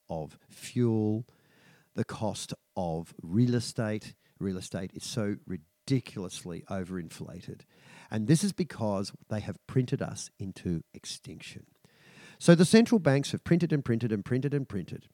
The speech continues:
So there goes the argument for rarity. It clearly can't be money. And here's the fun fact. And what do they do to slow it all down?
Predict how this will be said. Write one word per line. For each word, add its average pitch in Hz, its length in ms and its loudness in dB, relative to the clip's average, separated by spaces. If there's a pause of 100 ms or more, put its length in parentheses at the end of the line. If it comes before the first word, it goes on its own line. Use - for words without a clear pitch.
(140)
So 143 160 4
there 190 180 6
goes 123 420 4
the 110 120 0
argument 101 400 -4
for 87 140 -8
rarity. 90 560 -4 (160)
It 156 120 -2
clearly 175 380 6
can't 98 300 -2
be 87 100 -8
money. 87 400 -8 (1300)
And 143 480 6 (240)
here's 202 320 8
the - 80 -8
fun 87 240 -2
fact. - 400 -4 (480)
And 143 120 4
what 139 160 6
do 139 80 4
they 131 160 4
do 98 260 4
to - 140 -6
slow 87 360 -2
it 80 40 -4
all 80 200 -4
down? 80 380 -8